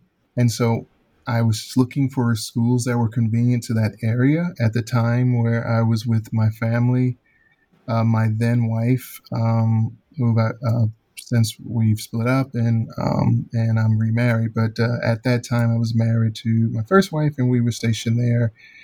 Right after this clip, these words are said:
Um, and I wanted to go to school close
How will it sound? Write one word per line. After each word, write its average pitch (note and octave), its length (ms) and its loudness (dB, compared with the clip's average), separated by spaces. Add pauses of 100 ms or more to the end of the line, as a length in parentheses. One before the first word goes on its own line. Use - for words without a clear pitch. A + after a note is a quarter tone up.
(460)
Um, A#2+ 420 0
and B2+ 140 0
I B2+ 60 0
wanted B2+ 260 2
to A#2+ 160 -4 (240)
go A#2 180 2
to A#2 80 2
school A2 280 0
close C3 480 0